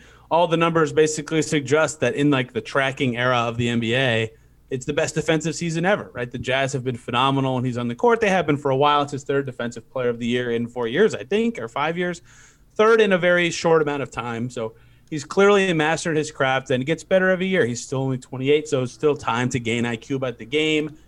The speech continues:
Gain a little bit of speed, though that might peak here soon, but he continues to get better and better, and he was just absolutely phenomenal this season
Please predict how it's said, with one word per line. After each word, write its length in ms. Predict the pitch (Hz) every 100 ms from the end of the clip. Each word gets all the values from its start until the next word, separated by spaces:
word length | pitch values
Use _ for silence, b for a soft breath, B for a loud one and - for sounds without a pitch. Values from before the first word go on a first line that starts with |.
| B
Gain 160 | 185
a 60 | 214
little 200 | 240 226
bit 120 | 208
of 80 | 190
speed, 360 | - 175 190 160
though 120 | 139
that 160 | 135
might 200 | 131 127
peak 200 | - 131
here 120 | 131 120
soon, 320 | - 131 135
but 220 | 117 - b b -
he 80 | 165
continues 500 | 143 135 160 160 143
to 100 | 151
get 180 | 120
better 260 | 120 135 143
and 100 | 127
better, 260 | 123 127 135
and 180 | 117 90
he 280 | 120 123 156
was 120 | 143
just 240 | 127 123 -
absolutely 480 | 147 135 - 123 123
phenomenal 460 | 120 120 123 117
this 180 | 117 113
season 460 | - 123 117 120